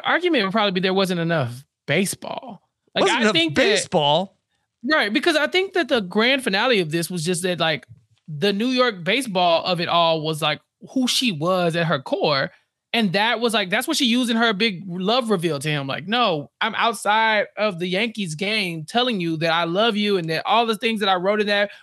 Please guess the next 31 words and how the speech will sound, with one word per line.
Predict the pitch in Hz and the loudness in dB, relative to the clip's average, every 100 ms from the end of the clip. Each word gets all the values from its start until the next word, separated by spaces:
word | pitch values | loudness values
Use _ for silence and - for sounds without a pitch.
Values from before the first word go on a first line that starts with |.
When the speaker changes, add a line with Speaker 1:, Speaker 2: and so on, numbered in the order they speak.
| - | -6
Speaker 1:
were | 151 | -6
true | 196 254 | -2 0
and | 214 | 0
you | 220 | 0
already | 202 208 | 0 0
knew | 170 208 | -2 -2
those | 233 220 208 | 0 0 -2
things | 214 202 | -2 -2
about | 196 208 | 0 0
me | 214 | -2
because | 180 180 | -4 -6
we | 175 | -6
were | 160 | -6
together, | 147 185 240 233 | -4 0 0 0
blah, | 196 | 0
blah, | 185 214 | 2 2
blah. | 202 220 220 | 2 2 2
But | 180 | 0
this | 175 226 | -4 -4
is | 185 | -4
my | 170 | -8
story | - - 214 220 220 | -8 -2 0 2 0
told." | - 208 214 220 214 - - | 0 4 4 2 -2 -12 -10
She | - | -6
told | 339 320 269 | 0 2 2
that, | 233 208 | 2 0
uh, | 226 208 | 0 0
she | 202 | -2
told, | 330 311 247 208 180 | 0 2 4 2 2
uh, | 196 190 | 2 2
Nick, | 180 262 349 262 | 2 0 0 -2